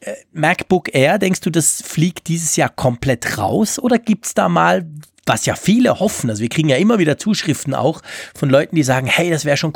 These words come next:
cool, wenn jetzt das MacBook Air mal aktualisiert würde“, vor allem natürlich der Bildschirm, das ist ja das einzige Mac Notebook, was eben kein Retina-Screen hat, was noch eine wirklich so eine Mäusekino unterirdisch altmodisch Auflösung drin hat. Ähm,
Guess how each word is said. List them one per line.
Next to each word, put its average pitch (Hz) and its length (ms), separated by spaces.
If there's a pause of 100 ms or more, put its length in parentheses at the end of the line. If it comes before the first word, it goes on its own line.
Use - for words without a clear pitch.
cool, 170 120
wenn 147 120
jetzt 135 180
das 127 120
MacBook 135 300
Air 131 160
mal 135 200 (220)
aktualisiert 139 760
würde“, 143 160
vor - 160
allem 151 120
natürlich 123 200
der 110 120
Bildschirm, 135 540
das 127 100
ist 117 100
ja 131 80
das 120 120
einzige 156 560 (380)
Mac 139 280
Notebook, 135 380
was 127 140
eben 120 160
kein 226 320
Retina-Screen 135 800
hat, 139 180
was 120 140
noch 131 120
eine 123 140
wirklich 139 380 (280)
so - 140
eine 120 200
Mäusekino 143 680
unterirdisch 143 760
altmodisch 143 560
Auflösung 165 520
drin 117 280
hat. 131 260 (520)
Ähm, 143 240